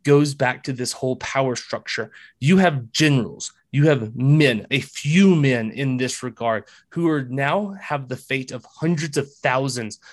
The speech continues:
of conscripts, men who have been forced against their will into slavery to go fight for their respective flags. And in the first day of the Somme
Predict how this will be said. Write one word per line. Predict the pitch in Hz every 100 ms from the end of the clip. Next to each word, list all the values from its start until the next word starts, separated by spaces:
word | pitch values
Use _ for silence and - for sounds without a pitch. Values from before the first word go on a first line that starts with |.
| _
of | 120 -
conscripts, | - 131 135 - - - - - -
men | 147 170
who | 147 160
have | 143 127
been | 131
forced | 104 - 196 196 208 -
against | 156 147 156 143
their | 156 143
will | 123 135 127 - - _
into | 170 143 143
slavery | - - 143 139 151 143 131 110 - _
to | 170
go | 143 135
fight | - - 165 165 -
for | -
their | 143 131
respective | 127 113 - 139 143 123
flags. | - - 127 117 - - - - _ -
And | 170 160
in | - 170
the | 156
first | 143 196 220 202
day | 156 151
of | 135
the | 127
Somme | - 135 113 110